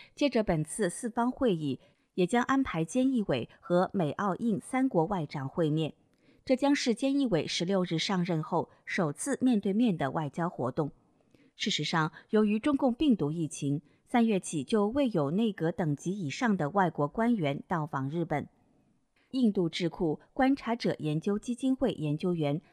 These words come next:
赖杰西对 The Print 说，这将是所有四方安全对话国家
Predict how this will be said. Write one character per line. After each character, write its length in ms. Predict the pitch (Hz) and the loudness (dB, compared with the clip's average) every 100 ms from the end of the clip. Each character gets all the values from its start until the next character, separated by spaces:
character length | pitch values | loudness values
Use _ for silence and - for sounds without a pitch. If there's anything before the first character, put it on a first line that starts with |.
| _ | _
赖 180 | 262 226 | -2 -2
杰 180 | - 175 | 0 -2
西 300 | - 247 - | -2 -4 -4
对 240 | - 220 - | 0 2 0
The 200 | 143 160 | -2 0
Print 400 | - 262 240 143 | 4 4 4 0
说， 300 | 156 147 - - - - | -2 -4 -4 -20 -20 -6
这 120 | - | 0
将 200 | 269 285 | 2 4
是 240 | 302 262 208 | 2 2 0
所 300 | - 156 180 | 0 0 2
有 260 | 233 165 - | 4 2 0
四 200 | - 233 | -8 -2
方 180 | 220 | -2
安 180 | - 269 | 0 0
全 260 | 277 175 147 | 0 -2 -2
对 140 | 185 | 0
话 180 | 160 151 | -2 -4
国 220 | - 131 | -2 -4
家 260 | - 175 | -2 -4